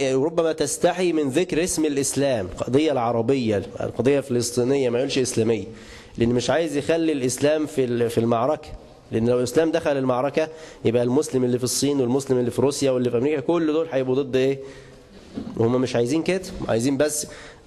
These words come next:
آه، الفلسطينيين بس، قضية فلسطين، فتبقى وهكذا.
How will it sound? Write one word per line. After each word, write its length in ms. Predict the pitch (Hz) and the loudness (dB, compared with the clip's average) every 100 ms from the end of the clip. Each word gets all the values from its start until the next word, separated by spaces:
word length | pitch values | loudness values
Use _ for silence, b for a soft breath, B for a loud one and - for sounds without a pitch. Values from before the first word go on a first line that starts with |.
| - | -8
آه، 160 | - - | -4 -2
الفلسطينيين 720 | 113 127 123 127 131 139 123 | 0 0 2 0 0 0 0
بس، 220 | 113 - | -2 -2
قضية 280 | - 117 139 | -2 0 0
فلسطين، 540 | 135 117 - 120 110 - - | 0 0 0 -2 -2 -4 -6
فتبقى 340 | 104 110 120 | -4 0 0
وهكذا. 520 | 131 160 170 190 156 | 2 0 0 -2 -2